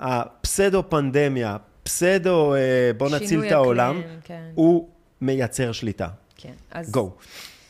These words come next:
Speaker 2: כשאנחנו מסתכלים על מגפת הקורונה בתור דוגמה למגפות, כי אג'נדה אחת היא מגפות, לא רק, הם מדברים על זה ברבים, לא
Speaker 1: מהמם.
Speaker 2: רק במגפה אחת, אבל כשאנחנו מסתכלים על מ-, הקורונה כדוגמה,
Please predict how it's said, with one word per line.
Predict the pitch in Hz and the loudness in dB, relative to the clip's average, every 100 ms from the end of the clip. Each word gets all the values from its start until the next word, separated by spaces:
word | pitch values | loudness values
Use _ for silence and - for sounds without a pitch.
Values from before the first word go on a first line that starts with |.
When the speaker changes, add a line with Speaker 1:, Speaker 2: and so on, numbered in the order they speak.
| _ _ _ - | _ _ _ -12
Speaker 2:
כשאנחנו | - 208 214 | -8 -6 -6
מסתכלים | 220 208 233 254 277 | -8 -8 -8 -6 -4
על | 294 277 | -4 -4
מגפת | 247 226 - 233 240 | -4 -6 -4 -6 -6
הקורונה | - 226 185 160 156 147 185 | -8 -6 -4 -6 -8 -10 -10
בתור | 170 170 190 | -12 -8 -8
דוגמה | 185 175 180 185 | -6 -8 -6 -4
למגפות, | 185 175 170 165 - 151 175 - | -4 -6 -8 -10 -8 -8 -8 -14
כי | - 160 151 151 | -16 -12 -12 -12
אג'נדה | 165 175 185 180 | -10 -8 -6 -6
אחת | 175 180 | -6 -10
היא | 180 | -10
מגפות, | 160 156 - 165 160 - | -12 -14 -16 -16 -18 -14
לא | 165 | -10
רק, | 175 185 - | -8 -8 -10
הם | 185 | -8
מדברים | 185 185 226 254 | -6 -2 -2 -2
על | |
זה | 226 | -2
ברבים, | 196 180 180 214 180 147 _ _ | -4 -4 -4 -4 -6 -10 _ _
לא | 110 107 | -6 -2
Speaker 1:
מהמם. | 117 | -2
Speaker 2:
רק | 208 185 | -4 -6
במגפה | 180 170 160 156 156 156 175 156 | -6 -6 -6 -10 -12 -14 -14 -12
אחת, | 143 - 151 202 - | -12 -14 -16 -16 -16
אבל | 160 165 | -16 -14
כשאנחנו | 175 180 | -14 -16
מסתכלים | 190 233 311 330 | -16 -14 -10 -6
על | 254 | -6
מ-, | 190 | -6
הקורונה | 165 190 190 240 302 | -12 -14 -10 -10 -10
כדוגמה, | 220 180 180 285 | -10 -10 -10 -10